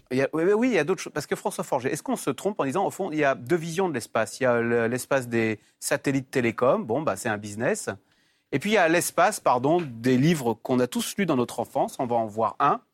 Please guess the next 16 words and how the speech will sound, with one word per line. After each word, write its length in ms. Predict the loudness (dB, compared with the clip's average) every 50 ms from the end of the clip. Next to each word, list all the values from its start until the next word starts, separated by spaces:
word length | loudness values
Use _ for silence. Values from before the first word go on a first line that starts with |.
| _ _ _ _ _ _ _ _
C'est 160 | -8 -2 0
l'espace 400 | 0 0 0 0 0 0 0 -2
qui 100 | -8 -10
fait 180 | -2 0 2 4
rêver, 360 | 4 4 4 2 2 0 2
qui 80 | 0
a 60 | 0 0
peut-être 200 | 0 -2 0 0
inspiré 460 | 0 0 -2 -2 2 2 4 4 4
d'ailleurs 280 | 4 4 4 4 2
Elon 200 | 2 2 2 2
Musk 440 | 0 0 0 -2 -2 -2 -4 -8 -10 -10 -10 _ _ _ _ _ _ _ _ _ _
et, 180 | 0 2 2 4
euh, 120 | 2 2 2
Jeff 240 | 0 -2 -2 0
Bezos. 540 | 0 0 0 2 2 2 2 2 0 -2 -4